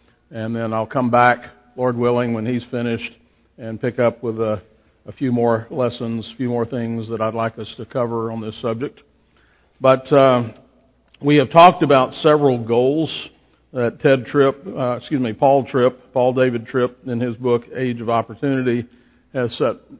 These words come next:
before us, and today we're gonna be looking at the fifth one. The first four were fo-, that as we raise our teenagers and prepare them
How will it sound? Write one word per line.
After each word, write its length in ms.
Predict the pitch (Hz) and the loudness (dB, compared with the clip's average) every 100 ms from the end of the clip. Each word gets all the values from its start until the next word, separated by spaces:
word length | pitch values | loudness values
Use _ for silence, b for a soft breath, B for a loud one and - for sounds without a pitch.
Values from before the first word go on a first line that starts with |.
| - | -14
before 360 | 139 135 120 | -6 0 2
us, 140 | 135 - | 0 -2
and 160 | 127 113 | -8 -6
today 260 | 123 127 | 0 2
we're 100 | 127 | 2
gonna 140 | 117 113 | 0 -2
be 100 | 117 | -2
looking 320 | 123 127 117 | -2 -2 -4
at 100 | 107 | -8
the 80 | 104 | -10
fifth 280 | - - - | -4 -4 -2
one. 280 | 120 117 117 b b b - | -4 -4 -6 b b b -12
The 80 | 127 | 2
first 260 | 175 165 - | 4 4 2
four 480 | - 165 147 123 120 - _ _ _ - | 4 8 8 6 2 -6 _ _ _ -8
were 460 | 123 127 127 127 123 | 0 4 4 2 2
fo-, 360 | 160 - - - | 0 0 -6 -8
that 240 | 143 131 - _ | -4 -4 -6 _
as 180 | - 131 | -6 -4
we 320 | 123 131 123 | 0 0 -2
raise 340 | 120 135 151 143 | -2 2 2 4
our 100 | 123 | 2
teenagers 800 | 117 139 135 131 127 131 131 - | 2 2 2 0 0 -2 -2 -4
and 220 | 131 113 | -6 -6
prepare 380 | 123 107 135 135 | -8 -2 0 2
them 460 | 131 127 123 120 | 2 2 0 -2